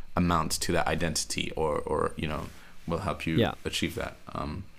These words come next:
Speaker 2: Yeah,
Speaker 1: Sure,
Speaker 2: an
Speaker 1: uh,
Speaker 2: identity
Speaker 1: you
Speaker 2: that
Speaker 1: know.
Speaker 2: will produce these outcomes, and then you
Speaker 1: Sure.
Speaker 2: sort of try and live accordingly, I think,
Speaker 1: Okay.
Speaker 2: is what I
Speaker 1: I,
Speaker 2: would
Speaker 1: I,
Speaker 2: gather.
Speaker 1: I, I
Speaker 2: Maybe I'm
Speaker 1: think,
Speaker 2: giving
Speaker 1: I
Speaker 2: this
Speaker 1: think
Speaker 2: guy too much credit, but these
Speaker 1: No,
Speaker 2: are
Speaker 1: no,
Speaker 2: the,
Speaker 1: I
Speaker 2: I'm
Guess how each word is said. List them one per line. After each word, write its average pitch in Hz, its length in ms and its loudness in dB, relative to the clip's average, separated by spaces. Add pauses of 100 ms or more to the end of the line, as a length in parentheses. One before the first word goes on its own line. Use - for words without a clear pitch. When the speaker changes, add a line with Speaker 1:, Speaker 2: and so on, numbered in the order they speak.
Speaker 2:
Yeah, 135 160 8
Speaker 1:
Sure, 113 260 10
Speaker 2:
an 123 100 6
Speaker 1:
uh, 135 40 8
Speaker 2:
identity 156 300 8
Speaker 1:
you 143 40 10
Speaker 2:
that 131 100 6
Speaker 1:
know. 117 60 4
Speaker 2:
will 120 100 6
produce 135 380 6
these 120 160 6
outcomes, 107 600 4
and 101 200 2
then 101 100 4
you 101 180 4
Speaker 1:
Sure. 101 180 4
Speaker 2:
sort 98 120 2
of - 60 -10
try 101 180 4
and 95 140 2
live 92 120 2
accordingly, 85 560 0
I 107 100 -4
think, - 340 -2
Speaker 1:
Okay. 180 280 8
Speaker 2:
is 214 120 10
what - 100 12
I 220 60 12
Speaker 1:
I, - 20 12
Speaker 2:
would 202 100 12
Speaker 1:
I, - 40 -4
Speaker 2:
gather. - 280 10
Speaker 1:
I, 139 60 10
I - 60 10
Speaker 2:
Maybe 277 180 12
I'm 277 40 12
Speaker 1:
think, 254 100 12
Speaker 2:
giving 233 140 12
Speaker 1:
I - 20 10
Speaker 2:
this 214 80 12
Speaker 1:
think 175 80 10
Speaker 2:
guy 196 100 12
too 190 140 12
much 180 120 6
credit, 120 380 10
but 123 140 8
these 147 120 12
Speaker 1:
No, 180 100 12
Speaker 2:
are - 20 12
Speaker 1:
no, 170 80 12
Speaker 2:
the, - 60 12
Speaker 1:
I 143 80 12
Speaker 2:
I'm - 40 10